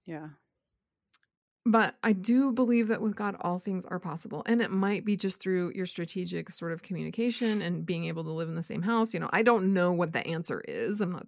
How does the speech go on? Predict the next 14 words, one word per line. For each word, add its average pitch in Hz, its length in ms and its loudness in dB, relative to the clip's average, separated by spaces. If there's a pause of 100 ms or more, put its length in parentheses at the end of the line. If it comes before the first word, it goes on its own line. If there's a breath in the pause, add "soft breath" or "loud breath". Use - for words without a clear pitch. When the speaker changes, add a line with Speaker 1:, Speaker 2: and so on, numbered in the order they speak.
Speaker 2:
saying 165 260 -6
that 175 100 -4
I 175 80 -2
do, 180 220 -2
but, 185 140 -2
Speaker 1:
Mm. - 20 -6
Speaker 2:
like, 170 260 -4 (500 soft breath)
just 269 300 -2
saying, 214 320 4 (180)
"God, 208 300 0
consider 214 540 2
the 240 80 0
situation 180 840 -4 (100)
and 170 340 -2